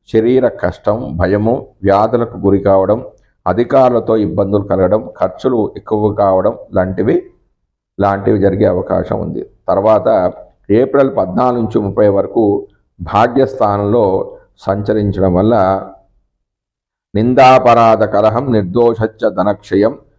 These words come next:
పుణ్యలాభార్థ నాశచ్చ విచారో నవమే రవో.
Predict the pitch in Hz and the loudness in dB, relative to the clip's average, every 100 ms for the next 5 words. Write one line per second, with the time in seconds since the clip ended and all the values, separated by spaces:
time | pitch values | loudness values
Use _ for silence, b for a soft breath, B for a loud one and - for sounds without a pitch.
0 | _ - 104 120 117 117 113 107 117 120 | _ -4 0 2 2 4 2 2 2 2
1 | 127 110 107 104 101 - 107 101 - _ | 0 0 -2 -2 -4 -2 0 0 -4 _
2 | 92 - 110 208 185 131 107 107 110 117 | -8 0 2 4 2 2 2 2 2 2
3 | 107 90 87 | 2 2 0